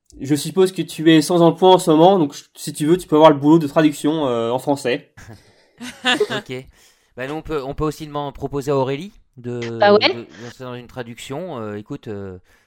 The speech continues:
Speaker 2: si, euh, les frères Beu nous écoutent, hein, euh, Aurélie est
Speaker 3: Je vais,
Speaker 2: ok.
Speaker 3: je vais prendre contact, on va prendre contact. Ça
Speaker 2: Voilà.
Speaker 3: marche.
Speaker 2: C'est ça.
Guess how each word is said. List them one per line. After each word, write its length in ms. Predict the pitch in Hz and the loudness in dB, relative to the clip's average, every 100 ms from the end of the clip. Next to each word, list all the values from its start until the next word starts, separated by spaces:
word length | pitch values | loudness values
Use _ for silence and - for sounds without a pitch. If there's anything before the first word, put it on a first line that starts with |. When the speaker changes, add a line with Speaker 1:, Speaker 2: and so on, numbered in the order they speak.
| _ | _
Speaker 2:
si, 240 | - 127 | -18 -10
euh, 160 | 117 113 | -8 -6
les 100 | 113 | -8
frères 280 | 139 127 | -8 -8
Beu 140 | 113 135 | -8 -12
nous 180 | 135 120 | -10 -14
écoutent, 320 | 120 147 - | -14 -16 -14
hein, 260 | 123 131 107 | -14 -12 -14
euh, 120 | 104 | -16
Aurélie 340 | 101 120 131 143 | -14 -10 -10 -8
est 40 | |
Speaker 3:
Je 100 | 135 | -2
vais, 80 | 117 | -2
Speaker 2:
ok. 640 | 123 135 _ _ _ - - - | -2 -12 _ _ _ -16 -12 -4
Speaker 3:
je 100 | 233 | 0
vais 80 | |
prendre 260 | 254 269 254 | 2 2 2
contact, 460 | 247 240 226 220 247 | 2 2 0 0 0
on 60 | |
va 100 | 220 | 2
prendre 240 | 226 240 220 | 2 0 -2
contact. 480 | 202 208 190 - - - - | -4 -4 -6 -6 -16 -20 -6
Ça 80 | - | 0
Speaker 2:
Voilà. 80 | |
Speaker 3:
marche. 420 | 214 196 - - - _ _ | 0 0 -4 -8 -12 _ _
Speaker 2:
C'est 240 | - 123 | -18 -14
ça. 360 | 113 120 120 | -10 -8 -8